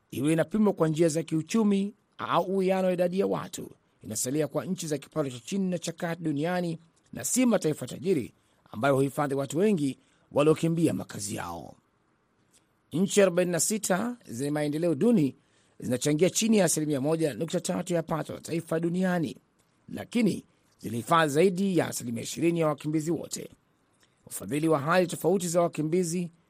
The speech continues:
na kusaidia wenyeji waliobakiwa na mahitaji mengi mwaka jana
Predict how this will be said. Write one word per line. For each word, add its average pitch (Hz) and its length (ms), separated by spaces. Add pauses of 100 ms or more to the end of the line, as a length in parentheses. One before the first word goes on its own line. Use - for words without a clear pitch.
(120)
na - 120
kusaidia 147 400
wenyeji 175 360
waliobakiwa 180 960
na 165 80
mahitaji 95 440
mengi 190 500
mwaka 156 280
jana 190 360